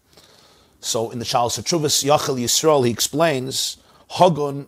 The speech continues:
is referring to his internal state. Internally, he is a, a fine human being, a, a moral human being, an upright, upstanding human being.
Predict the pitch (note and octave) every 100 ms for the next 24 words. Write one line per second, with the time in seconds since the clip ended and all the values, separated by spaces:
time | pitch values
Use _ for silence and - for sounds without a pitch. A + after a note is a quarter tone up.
0 | _ C3+ A2+ C3 - D3+ C#3 C3 - C3
1 | C3 A#2 - - B2+ - D3+ B2+ G#2 -
2 | A2+ F2+ - - - - _ _ _ -
3 | C3 - F#3 F3 D#3 C3+ A#2+ C3 B2+ B2
4 | - - - _ _ _ _ - B2 B2
5 | C3+ - - D#3+ D#3 D3 C#3+ C3+ B2 B2+
6 | B2+ G#2+ G2 - A#2+ A#2+ A#2 B2 B2 C#3+
7 | E3 D#3 C#3 B2+ A#2+ A2 G#2+ G2+ F#2 G2
8 | A2 D#3 - C#3 C#3 C3+ G#2 - - _
9 | - C3 - C#3 C3 B2+ A2+ G#2+ G2+ G2
10 | F#2